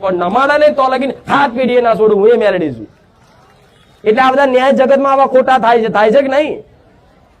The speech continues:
આ ભુવાપણી બધી ચાલે છે, મારે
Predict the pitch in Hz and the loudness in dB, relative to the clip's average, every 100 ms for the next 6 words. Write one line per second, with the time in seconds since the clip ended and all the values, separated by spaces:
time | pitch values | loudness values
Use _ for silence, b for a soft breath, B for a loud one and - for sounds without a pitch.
0 | _ _ _ _ _ _ _ _ _ _ | _ _ _ _ _ _ _ _ _ _
1 | _ _ _ _ _ - 185 190 226 247 | _ _ _ _ _ -8 -4 0 2 2
2 | 262 269 254 269 240 _ _ _ _ - | 0 0 -2 -4 -8 _ _ _ _ -8
3 | 190 247 277 285 269 240 | -4 -2 0 0 -2 -4